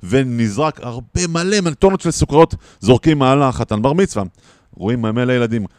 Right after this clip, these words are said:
רצים לאסוף את כל הסוכריות האלה. ידיים קטנות אוספות את הסוכריות, ואחרי כמה זמן, ה-,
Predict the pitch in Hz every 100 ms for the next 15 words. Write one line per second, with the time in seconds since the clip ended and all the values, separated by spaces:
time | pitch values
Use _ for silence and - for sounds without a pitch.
0 | - 98 - 147 127 135 - 127 117 117
1 | 123 131 101 87 82 _ _ - 104 165
2 | - 151 160 - - 156 151 139 131 131
3 | 123 - - _ _ 98 110 156 160 147
4 | 123 165 160 151 - _ _ _ -